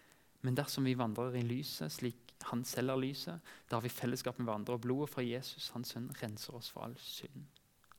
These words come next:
Sier vi at vi ikke har synd, da bedrar vi oss selv, og sannheten er ikke i oss. Men dersom vi bekjenner våre syndere, er han trofast og rettferdig,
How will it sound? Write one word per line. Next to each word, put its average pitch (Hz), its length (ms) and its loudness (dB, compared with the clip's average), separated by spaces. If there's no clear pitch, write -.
Sier 131 400 4
vi 139 80 4
at 127 80 -2
vi 120 160 0
ikke 131 160 2
har 123 80 -6
synd, 123 200 -2
da 113 80 -2
bedrar 117 440 -2
vi 135 160 -6
oss - 240 -4
selv, - 240 -4
og 135 80 -2
sannheten 147 480 0
er 113 120 2
ikke - 180 -6
i - 80 -6
oss. - 240 -10
Men 127 120 6
dersom 139 280 6
vi 131 80 6
bekjenner 135 400 4
våre 123 160 2
syndere, 113 360 -2
er 120 100 0
han 120 80 0
trofast 120 640 -6
og 117 60 0
rettferdig, 120 480 -4